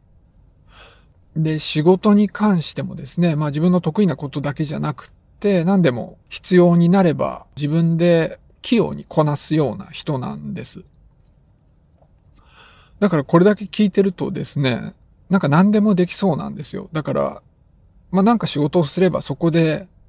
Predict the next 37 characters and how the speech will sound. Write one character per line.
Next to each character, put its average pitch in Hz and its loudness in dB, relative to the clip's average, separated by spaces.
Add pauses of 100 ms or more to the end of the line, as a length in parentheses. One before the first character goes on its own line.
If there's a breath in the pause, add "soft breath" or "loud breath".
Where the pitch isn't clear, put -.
一 160 0
流 185 4
に 175 2
な 180 4
る 165 2
よ 139 -6
う - -12
な、 139 -12
ま 147 -8
あ、 139 -12
気 - -2
が 160 2
す - -4
る 175 2
ん - -8
で 151 -10
す - -14
よ 143 -6
ね。 160 -6 (1160 loud breath)
で 208 4
も 165 2
彼 180 2
の 135 -8
仕 - -6
事 160 -2
は 165 6
で 135 -6
す - -12
ね、 131 -4
二 139 -2
流 170 6
な 160 0
ん 123 -6
で - -14
す - -14
よ 135 -8
ね。 156 -4